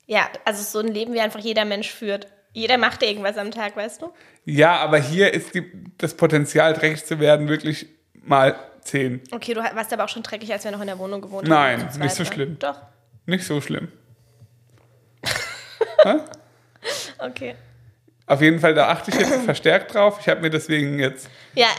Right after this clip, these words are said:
Speaker 1: erstaunlicherweise, aber jedes Mal, wenn ich sag, „Schnüffi, du bist dreckig“, wer
Speaker 2: Du bist
Speaker 1: stört?
Speaker 2: angerufen.
Speaker 1: Ja, kann ich jetzt aber nicht dran gehen.
Speaker 2: Ja, dann mach halt Gedings.
Speaker 1: Ähm, jedes Mal, wenn ich sag, „Schnüffi, du bist dreckig“, hat er halt eine Ausrede parat, warum er jetzt grad dreckig ist. Und wir bekommen dann keinen Strafpunkt dafür.
Speaker 2: Nein,
Speaker 1: Das
Speaker 2: das
Speaker 1: ist
Speaker 2: stimmt
Speaker 1: eigentlich
Speaker 2: nicht.
Speaker 1: disqualifiziert.
Speaker 2: Nein, nein, nein, nein, das stimmt nicht. Ich, äh,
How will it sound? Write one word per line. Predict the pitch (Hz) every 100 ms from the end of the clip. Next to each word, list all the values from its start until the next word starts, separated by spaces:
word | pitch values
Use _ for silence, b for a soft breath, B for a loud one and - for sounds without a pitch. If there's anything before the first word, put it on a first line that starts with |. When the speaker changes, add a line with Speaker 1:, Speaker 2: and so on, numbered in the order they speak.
| -
Speaker 1:
erstaunlicherweise, | 226 208 233 277 233 240
aber | 233
jedes | 226 233 269
Mal, | 240
wenn | 233
ich | 240
sag, | 233 -
„Schnüffi, | 247 277
du | 262
bist | - - -
dreckig“, | 247 214 240 285 - -
wer | -
Speaker 2:
Du | 143
bist | 143
Speaker 1:
stört? | 226 156
Speaker 2:
angerufen. | 147 156 147 151 156 - - -
Speaker 1:
Ja, | 233
kann | 226
ich | 233
jetzt | 233 220
aber | 214
nicht | 214 -
dran | 208
gehen. | 226 226 _
Speaker 2:
Ja, | 147
dann | 151 139
mach | 139
halt | 147 147 -
Gedings. | 156 156 147 - B B B B B B -
Speaker 1:
Ähm, | 262 254 254 254 269 269 B B
jedes | 254 277 285
Mal, | 269
wenn | 254
ich | 262
sag, | 247
„Schnüffi, | 262 254
du | 233
bist | 233 262
dreckig“, | 254 269
hat | 254
er | 233
halt | 214
eine | 214 220
Ausrede | 269 233 214
parat, | 214 208 208 214
warum | 220 254
er | 220
jetzt | -
grad | 208 -
dreckig | 208 214 208
ist. | 214 - -
Und | 226 226
wir |
bekommen | 220 220 208
dann | 226
keinen | 285 311
Strafpunkt | - 196 - 214 208
dafür. | 202 - 151
Speaker 2:
Nein, | 135 127 123
Speaker 1:
Das | 110
Speaker 2:
das |
Speaker 1:
ist |
Speaker 2:
stimmt | 127 117
Speaker 1:
eigentlich | 117
Speaker 2:
nicht. | 117
Speaker 1:
disqualifiziert. | - 214 208 220 - - 117 -
Speaker 2:
Nein, | 131 123 123
nein, | 120
nein, | 117 113
nein, | 113 123
das | 131 -
stimmt | 123 -
nicht. | 127
Ich, | 143 - -
äh, | 131 127